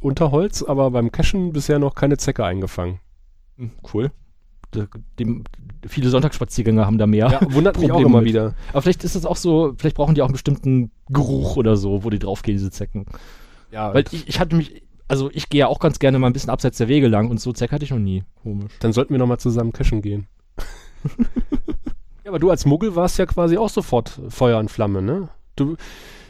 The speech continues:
Speaker 1: ich weiß noch, dass wir dich dann vorgestellt haben bei unserem ersten Cache. Da stellt man sich ja mit dem Cacher-Namen vor. "Hallo, ich bin so und so, ich bin so und so. Und das sind Muggels." <laughs> Und ihr wart, glaub ich, ein bisschen sackig, als wir gesagt haben, "Ihr, das sind die Muggels."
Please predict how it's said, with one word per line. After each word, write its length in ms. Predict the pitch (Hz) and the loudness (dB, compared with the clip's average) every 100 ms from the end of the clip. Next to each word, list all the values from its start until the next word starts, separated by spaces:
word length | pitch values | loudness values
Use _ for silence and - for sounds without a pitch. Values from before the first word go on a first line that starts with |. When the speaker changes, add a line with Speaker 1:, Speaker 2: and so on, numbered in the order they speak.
| - - - - 147 135 | -12 -8 -8 -8 -10 -4
Speaker 1:
ich 160 | 156 | 2
weiß 160 | 160 180 | 4 6
noch, 100 | 190 | 4
dass 200 | 165 - | 4 2
wir 60 | 156 | 0
dich 120 | 151 | 2
dann 140 | 147 | 2
vorgestellt 540 | - 151 196 - 175 170 | 2 2 2 2 2 2
haben 220 | 175 180 | 0 0
bei 60 | 165 | 0
unserem 260 | 156 147 | 2 2
ersten 280 | 143 156 156 | 0 -2 -4
Cache. 340 | - 196 - - - - - | 0 2 2 0 -8 -16 -10
Da 100 | - | 0
stellt 220 | 135 160 160 | 4 4 4
man 100 | 143 | 2
sich 100 | 131 | 4
ja 60 | |
mit 160 | 135 127 | 2 2
dem 80 | 110 | 2
Cacher-Namen 500 | 123 131 135 139 160 | 2 2 2 2 2
vor. 260 | 170 180 | 2 4
"Hallo, 200 | 139 123 | 6 4
ich 120 | 120 | 0
bin 160 | - 110 | 0 0
so 120 | 110 | 2
und 100 | 139 | 2
so, 80 | 160 | 2
ich 100 | 147 | 0
bin 160 | 113 107 | -2 0
so 120 | 107 | 2
und 120 | 120 | 2
so. 120 | 147 | 2
Und 640 | 175 - - - - - 123 | 0 -4 -16 -18 -20 -2 0
das 100 | 127 | 2
sind 100 | - | 4
Muggels." 420 | 139 147 143 - - - - - 165 | 4 4 4 4 4 0 -2 2 4
<laughs> 480 | - - 233 233 - | 4 4 4 4 6
Und 200 | 196 - | 6 6
ihr 120 | 175 | 4
wart, 200 | 147 180 | 4 0
glaub 160 | 139 151 | 2 0
ich, 100 | 175 | 0
ein 80 | 139 | -4
bisschen 260 | 170 143 - | -2 -2 -2
sackig, 560 | 143 170 143 156 160 | -2 0 -2 -4 -2
als 160 | 160 123 | 0 2
wir 80 | 147 | 2
gesagt 340 | 127 120 117 | 2 0 0
haben, 140 | 120 113 | -2 -2
"Ihr, 80 | |
das 200 | 110 113 | 0 0
sind 160 | 127 120 | 0 0
die 60 | 120 | 0
Muggels." 420 | 123 131 - | 0 -2 -6